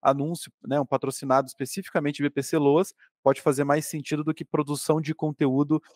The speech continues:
é, com esse objetivo agora de geração de lead recorrente, né? Tipo, "Eu preciso pra amanhã." Às vezes o conteúdo orgânico não funciona assim, ele roda uma semana, ninguém vê. Passou duas semanas, daqui a pouco bomba o negócio, começa a aparecer um monte de visualização, é, e por aí vai. Então,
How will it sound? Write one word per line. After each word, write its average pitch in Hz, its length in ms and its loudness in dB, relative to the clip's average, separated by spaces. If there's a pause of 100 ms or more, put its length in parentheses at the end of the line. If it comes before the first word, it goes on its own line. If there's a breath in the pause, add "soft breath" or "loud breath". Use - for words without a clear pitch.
(160 soft breath)
é, 127 140 6
com 143 180 2
esse 151 160 4
objetivo 143 360 0
agora 143 240 6
de 147 180 -4
geração 156 420 2
de 147 120 -6
lead 143 260 -4
recorrente, 151 640 -2
né? 123 140 -6
Tipo, - 140 -6
"Eu 131 40 -4
preciso 147 260 -12
pra 175 140 4
amanhã." 180 340 4 (320 soft breath)
Às 127 140 -2
vezes 127 140 -6
o - 20 -12
conteúdo 147 220 -2
orgânico 143 480 2
não 147 80 -6
funciona 165 360 -8
assim, 139 260 -8
ele 113 260 -4 (300 soft breath)
roda 151 340 4
uma 160 140 2
semana, 165 580 -4 (240)
ninguém 147 300 -2
vê. 160 240 2 (280 soft breath)
Passou 135 300 2
duas 165 160 0
semanas, 165 320 -2
daqui 180 60 0
a - 20 -2
pouco - 240 -8
bomba 170 320 2
o 165 40 0
negócio, 156 340 2
começa 160 260 -8
a - 20 -8
aparecer 151 300 -2
um 151 60 -6
monte 147 240 -8
de 147 100 -10
visualização, 143 800 2 (320 loud breath)
é, - 140 -2
e 135 60 -4
por 139 180 4
aí 143 140 6
vai. 127 180 4
Então, 131 300 -2